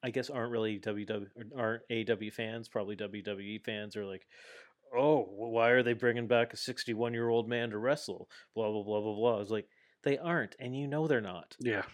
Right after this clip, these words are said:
Speaker 2: he didn't do
Speaker 1: <laughs>
Speaker 2: any moves. He
Speaker 1: Like,
Speaker 2: just
Speaker 1: at
Speaker 2: walked
Speaker 1: a
Speaker 2: out last
Speaker 1: certain,
Speaker 2: night. He didn't do anything
Speaker 1: at,
Speaker 2: besides walk out and stand there.
Speaker 1: at a certain point, you have to just look at the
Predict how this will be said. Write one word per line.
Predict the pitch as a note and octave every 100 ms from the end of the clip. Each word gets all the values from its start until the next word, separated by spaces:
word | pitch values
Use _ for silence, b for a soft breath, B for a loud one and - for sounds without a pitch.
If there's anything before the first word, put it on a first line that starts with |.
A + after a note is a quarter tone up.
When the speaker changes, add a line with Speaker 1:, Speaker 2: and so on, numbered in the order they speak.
| -
Speaker 2:
he | C#3+
didn't | D3 C#3+
do | C3 A2 G3 -
Speaker 1:
<laughs> | F#3
Speaker 2:
any | D3 C#3+
moves. | C3+ B2+ B2+ B2+
He | B2+
Speaker 1:
Like, |
Speaker 2:
just | C3 A#2
Speaker 1:
at |
Speaker 2:
walked | A#2 A#2+
Speaker 1:
a |
Speaker 2:
out | B2+
last | G#2+
Speaker 1:
certain, | D#3+ E3 F3+
Speaker 2:
night. | G2 -
He | -
didn't | B2 A#2
do | A2+
anything | G#2+ G2 - C#3
Speaker 1:
at, | A2+
Speaker 2:
besides | - G#2 A2 G#2
walk | G2+ G#2
out | A2
and | F#2
stand | - G2 E2+
there. | G2+ - B B B B B B _ _ _ _ _ B B A#2 -
Speaker 1:
at | C#3
a | C3
certain | - - E3 G#3 F3+
point, | - C3 A2+ G#2+ _
you | A#2 A#2
have | C3+ B2+ -
to | -
just | A#2 B2+ A#2 - _ _ _ -
look | A#2+ A2+ B2+ - -
at | A#2+ A2 A2 _
the | G#2+ G2+ F#2+ F#2+